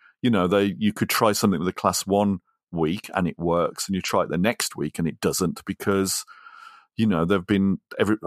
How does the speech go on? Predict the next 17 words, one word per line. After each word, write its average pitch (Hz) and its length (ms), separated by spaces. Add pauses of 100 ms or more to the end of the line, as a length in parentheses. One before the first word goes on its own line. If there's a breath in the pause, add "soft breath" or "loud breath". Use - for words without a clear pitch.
half, 104 300
mo-, 95 340
more 98 160
than 92 80
half 95 220
the 95 60
class 92 200
has 92 100
stayed 85 300
up - 160
really 90 300
late 87 260
the 92 60
night 87 220
before 90 360
watching 87 720
some, 87 400